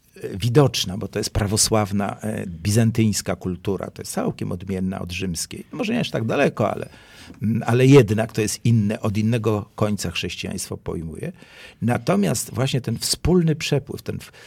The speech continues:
w momencie, kiedy Ukraina wchodzi do Europy, to staje się jej potężnym motorem. A inaczej jest na, na obrzeżu, na skraju. Gdzieś tam już zaczyna się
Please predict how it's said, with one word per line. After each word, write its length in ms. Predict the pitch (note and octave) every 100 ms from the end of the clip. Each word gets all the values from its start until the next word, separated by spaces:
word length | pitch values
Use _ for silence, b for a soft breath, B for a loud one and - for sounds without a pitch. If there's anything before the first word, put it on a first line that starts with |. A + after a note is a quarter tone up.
| B
w 40 | -
momencie, 340 | A#2+ D#3 C#3+
kiedy 240 | C#3 B2 B2+ - -
Ukraina 480 | A#2 B2+ C3 C3 G#2
wchodzi 500 | G2 A#2 C#3+ G#2 F#2+
do 180 | -
Europy, 500 | G2 F#2+ G2 F2+ -
to 120 | A2+ -
staje 300 | - A2 G#2
się 160 | -
jej 120 | G#2+
potężnym 680 | G2+ F#2+ - G2+ F#2 F#2 F2+
motorem. 520 | F#2 F2+ E2+ - - - _
A 100 | -
inaczej 440 | D3+ E3+ F#3 F#3 F3
jest 240 | D3 - _ _ _ _ _
na, 200 | - E2 - -
na 120 | E3
obrzeżu, 520 | D#3+ F3 D3+ G#2 - - _ B B B -
na 100 | A#2
skraju. 560 | A#2 C#3+ C3+ - G2 B B B
Gdzieś 320 | A2 A#2 A#2+ -
tam 280 | A#2 C3
już 120 | A#2+ G#2
zaczyna 400 | - - G#2 F#2
się 180 | -